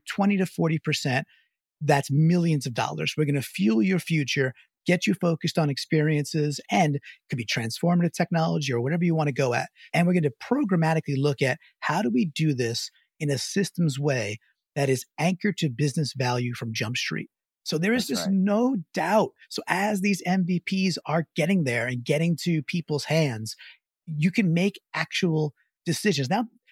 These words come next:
Speaker 1: doesn't mean all the risk is off. That's not how this works. It
Speaker 2: That's right.
Speaker 1: just means you've thought about it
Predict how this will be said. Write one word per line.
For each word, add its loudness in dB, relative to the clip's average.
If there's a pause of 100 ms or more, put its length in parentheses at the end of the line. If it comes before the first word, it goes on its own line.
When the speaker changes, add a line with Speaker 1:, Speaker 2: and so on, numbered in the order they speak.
Speaker 1:
doesn't 2
mean 6
all 2
the 0
risk -4
is -4
off. -2
That's -2
not 0 (280)
how 0
this -2
works. -4 (440)
It -2
Speaker 2:
That's -4
right. 2
Speaker 1:
just -4
means 2
you've 2 (480)
thought 4
about 0
it -10